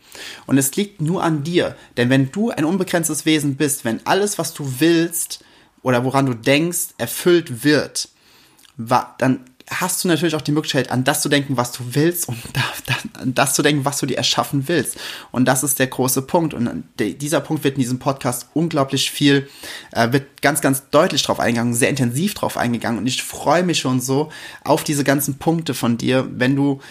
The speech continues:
wenn du mehr und mehr erkennst, wer du wirklich bist und welche absolute Schöpferkraft in dir steckt und was du wirklich in deinem Leben manifestieren kannst.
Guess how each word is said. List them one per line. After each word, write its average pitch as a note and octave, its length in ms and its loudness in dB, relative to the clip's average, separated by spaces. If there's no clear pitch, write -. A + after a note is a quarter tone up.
wenn B2 140 2
du C3 60 4
mehr C3 300 4
und C#3+ 120 2
mehr B2+ 180 2
erkennst, D3 680 -2
wer B2+ 240 0
du C3 160 -2
wirklich B2+ 360 -4
bist D3+ 200 0
und A2+ 260 -4
welche - 540 0
absolute D#3 680 0
Schöpferkraft - 960 -2
in D#3+ 300 2
dir C#3+ 360 0
steckt - 480 -2
und A#2+ 260 0
was D3 240 0
du C#3 200 -4
wirklich D3 340 -4
in D#3+ 120 4
deinem C#3 220 4
Leben B2+ 200 2
manifestieren A#2 680 -2
kannst. - 460 -10